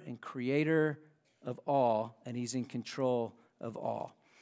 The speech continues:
One thing that we've been trying to do is give you a grid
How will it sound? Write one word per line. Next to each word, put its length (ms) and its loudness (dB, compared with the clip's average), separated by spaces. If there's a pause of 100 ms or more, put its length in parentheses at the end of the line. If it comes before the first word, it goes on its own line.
(1080)
One 200 8
thing 180 8
that 120 10
we've 180 8
been 140 4
trying 280 6
to 40 2
do 420 4
is 520 0 (120)
give 220 4
you 160 6
a 40 6
grid 720 6